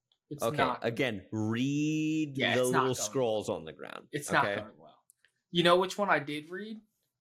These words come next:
Speaker 1: The one that said, "Turn away."
Speaker 2: Mm-hmm, mm-hmm. People
Speaker 1: Walked
Speaker 2: leave
Speaker 1: in
Speaker 2: those in the game for you.
Speaker 1: <laughs> I walked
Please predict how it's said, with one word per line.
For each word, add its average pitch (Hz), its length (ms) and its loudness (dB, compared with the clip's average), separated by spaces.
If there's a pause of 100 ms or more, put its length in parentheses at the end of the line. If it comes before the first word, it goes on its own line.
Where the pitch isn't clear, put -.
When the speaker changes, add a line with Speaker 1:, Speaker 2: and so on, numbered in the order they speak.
(220)
Speaker 1:
The 160 100 4
one 160 200 2
that 160 140 -6
said, 143 260 0
"Turn 156 320 0
away." 131 560 -6 (600)
Speaker 2:
Mm-hmm, 107 500 -4
mm-hmm. 104 200 -2
People 156 220 -8
Speaker 1:
Walked 165 400 8
Speaker 2:
leave 147 120 4
Speaker 1:
in 143 60 -2
Speaker 2:
those 117 200 2
in 113 100 -2
the 101 100 -2
game 101 260 -2
for 78 240 -8
you. 69 80 -2 (560)
Speaker 1:
<laughs> - 0 - (640)
I 185 200 0
walked 196 440 2